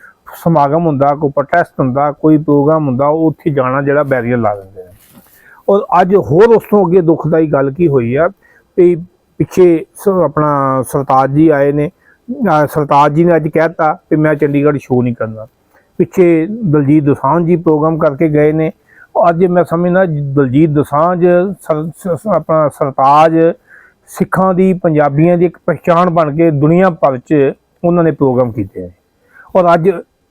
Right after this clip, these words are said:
ਇਸ ਤੋਂ ਮੱਧਭਾਗੀ ਗੱਲ ਕੀ ਹੋ ਸਕਦੀ ਹੈ? ਦੋਨੇ ਵਰਲਡ ਸਟਾਰ ਜਿਹੜੇ ਨੇ ਸਾਡੇ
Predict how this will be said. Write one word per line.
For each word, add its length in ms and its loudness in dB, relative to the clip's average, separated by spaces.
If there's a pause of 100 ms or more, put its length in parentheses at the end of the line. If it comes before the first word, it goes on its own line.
(380)
ਇਸ 180 0
ਤੋਂ 140 2
ਮੱਧਭਾਗੀ 640 0
ਗੱਲ 180 2
ਕੀ 140 -4
ਹੋ 80 2
ਸਕਦੀ 220 -2
ਹੈ? 60 2
ਦੋਨੇ 340 2 (360)
ਵਰਲਡ 400 2
ਸਟਾਰ 340 0
ਜਿਹੜੇ 280 0
ਨੇ 140 -2
ਸਾਡੇ 380 -4